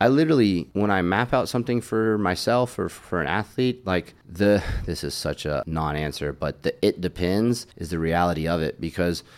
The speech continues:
you get people that land on that spectrum of intensity to volume all over the place.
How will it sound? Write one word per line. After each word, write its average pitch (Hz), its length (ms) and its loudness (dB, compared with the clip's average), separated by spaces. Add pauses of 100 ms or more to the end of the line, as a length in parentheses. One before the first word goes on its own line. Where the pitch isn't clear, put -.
(200)
you 98 200 4
get 107 360 4
people 127 360 4
that 104 180 2
land 107 340 2
on 101 100 4
that 98 160 0
spectrum 92 440 0
of 85 120 0
intensity 87 480 -2
to 80 80 -4
volume 80 540 -2
all 85 220 0
over 80 180 -2
the 73 100 -6
place. - 560 -8